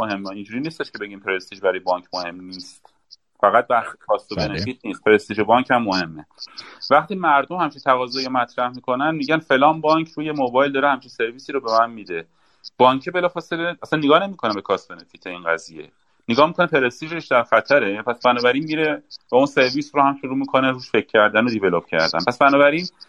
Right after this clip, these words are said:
Speaker 1: دیمندی که مردم روی، اه، سرویس‌های جدید می‌ذارن یک درایور بسیار مهمه. اه، شاید بگم هفتاد درصد درایو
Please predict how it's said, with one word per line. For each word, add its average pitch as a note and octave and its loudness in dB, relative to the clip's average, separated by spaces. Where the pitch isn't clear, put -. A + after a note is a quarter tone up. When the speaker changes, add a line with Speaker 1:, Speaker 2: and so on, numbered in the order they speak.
Speaker 1:
دیمندی D#3+ 4
که F3 -8
مردم C3+ 0
روی، A#2 -6
اه، F#2+ -8
سرویس‌های A#2+ 0
جدید A#2 -2
می‌ذارن B2 0
یک D3+ 0
درایور B2 2
بسیار A2+ 4
مهمه. F#2 -10
اه، G#2 0
شاید B2+ 2
بگم B2 4
هفتاد A2+ 0
درصد G#2+ 0
درایو G#2 2